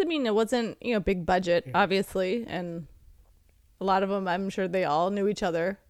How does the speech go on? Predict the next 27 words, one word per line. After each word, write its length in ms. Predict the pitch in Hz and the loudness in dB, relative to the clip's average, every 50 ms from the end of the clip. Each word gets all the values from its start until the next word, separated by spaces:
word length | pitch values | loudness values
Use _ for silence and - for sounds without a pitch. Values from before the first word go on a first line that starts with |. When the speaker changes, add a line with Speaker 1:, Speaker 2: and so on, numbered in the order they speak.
| - | -12
Speaker 1:
I'm 80 | 196 190 | -12 -10
sure 180 | - - 262 | -2 0 2
a 60 | 233 196 | 2 4
lot 180 | 190 180 185 | 4 4 4
of 100 | 202 185 | 4 2
'em 160 | 202 196 196 | 0 0 0
are, 220 | 180 180 190 175 - - - - _ - - - | 2 2 0 0 -2 -8 -20 -20 _ -18 -6 -4
if 100 | 190 - | 2 6
they 120 | 277 285 | 8 10
are 160 | 262 285 302 | 10 12 12
actors, 600 | 240 220 226 240 240 - 269 233 226 247 233 - 254 | 10 10 10 8 8 6 4 6 6 6 4 2 0
I'm 140 | 220 190 | 0 0
sure 180 | 196 - 214 208 | 0 -2 0 0
a 60 | 196 | 2
lot 180 | 185 180 175 190 | 4 4 2 4
of 60 | 190 | 2
'em 140 | 196 190 202 | 0 0 -2
have 100 | 202 165 | -2 -2
worked 160 | 180 190 185 | -2 -4 -4
together 240 | - 190 208 202 196 | 0 0 2 2 2
before 540 | 175 190 185 - 202 202 202 165 160 165 165 | 0 0 -2 0 0 2 2 2 2 0 -2
in 240 | 147 156 175 175 - - - - - - - - - _ - 185 | -4 -6 -10 -12 -14 -18 -20 -20 -20 -20 -20 -20 -20 _ -10 0
Bollywood 540 | 190 220 202 175 190 196 190 196 196 190 | 2 2 2 2 2 0 2 2 0 0
shoots 460 | - - - 220 180 185 185 - - - | -2 0 2 4 4 4 2 0 -4 -6
and, 260 | 190 170 165 180 180 - - - - - - | -6 -4 -4 -8 -8 -10 -14 -20 -20 -18 -12
you 120 | - 202 180 | -8 -8 -6
know 260 | 151 143 165 185 | -6 -6 -8 -10